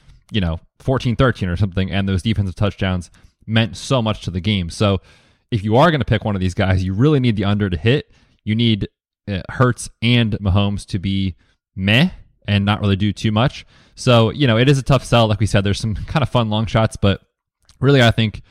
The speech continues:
for me, the best bet that I would make just looking at this right now, again, is if you ch-, think the Chiefs win, for me, it's Mahomes at plus one thirty.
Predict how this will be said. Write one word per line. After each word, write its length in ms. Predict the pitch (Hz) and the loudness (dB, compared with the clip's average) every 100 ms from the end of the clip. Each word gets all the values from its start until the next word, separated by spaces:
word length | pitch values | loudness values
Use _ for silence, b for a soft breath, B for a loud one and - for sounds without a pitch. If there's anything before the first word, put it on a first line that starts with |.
| b b | b b
for 160 | b 123 | b 0
me, 200 | 120 139 | 4 4
the 100 | 117 | 4
best 260 | 110 107 - | 4 2 2
bet 160 | 104 | 0
that 100 | 98 | 2
I 100 | 101 | 2
would 120 | 107 | 2
make 240 | 95 92 - | 0 -2 -2
just 180 | 95 - | -8 -2
looking 220 | 98 95 | -2 -2
at 120 | 90 | -4
this 140 | 92 | -2
right 140 | 95 73 | -4 -2
now, 240 | 95 90 | -2 -2
again, 400 | 87 101 95 85 | -2 -2 -2 -2
is 180 | 85 - b b | -6 -8 b b
if 80 | 95 | -12
you 40 | |
ch-, 140 | - - | -12 -4
think 140 | - 117 | -2 -2
the 60 | 110 | -2
Chiefs 260 | 113 - | -4 -4
win, 240 | 92 92 87 | -4 -4 -4
for 140 | 92 | -6
me, 100 | 90 | -6
it's 100 | 85 | -4
Mahomes 320 | 85 80 80 | -4 -4 -4
at 80 | 82 | -6
plus 200 | 82 - | -6 -6
one 100 | 80 | -8
thirty. 300 | 78 76 | -10 -10